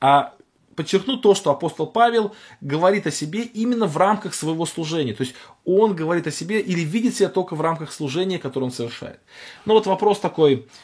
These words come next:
Зачем верующим людям, которые уже приняли Евангелие, рожденным свыше, повторно благовествовать?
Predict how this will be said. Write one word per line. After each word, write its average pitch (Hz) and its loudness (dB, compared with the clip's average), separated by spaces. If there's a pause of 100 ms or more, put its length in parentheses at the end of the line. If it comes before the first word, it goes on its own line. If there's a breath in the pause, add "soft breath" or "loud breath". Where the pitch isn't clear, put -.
(260 loud breath)
Зачем 170 0
верующим 185 2
людям, 202 -2
которые 165 0
уже 151 -2
приняли 165 -4
Евангелие, 165 0
рожденным 147 -2
свыше, 185 -4
повторно 147 -4
благовествовать? 131 -4